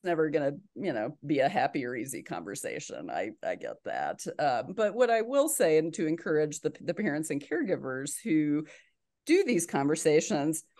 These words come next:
after you have this conversation, the other parenting conversations seem like a cakewalk.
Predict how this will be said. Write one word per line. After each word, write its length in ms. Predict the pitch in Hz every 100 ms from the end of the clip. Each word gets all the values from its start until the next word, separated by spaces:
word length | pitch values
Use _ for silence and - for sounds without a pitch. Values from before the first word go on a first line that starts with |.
| _ _ - _ -
after 280 | - 302 302
you 180 | 269 262
have 240 | 254 202
this 180 | 190 294
conversation, 1000 | 277 247 311 311 330 294 320 330 311 302 - _ -
the 160 | 214 -
other 320 | 214 254 294
parenting 460 | 294 277 269 247
conversations 1000 | 247 226 214 214 220 202 202 196 185 185
seem 460 | - - - 208 214
like 320 | 196 175 170
a 140 | 165 160
cakewalk. 840 | - - 147 - 147 - - -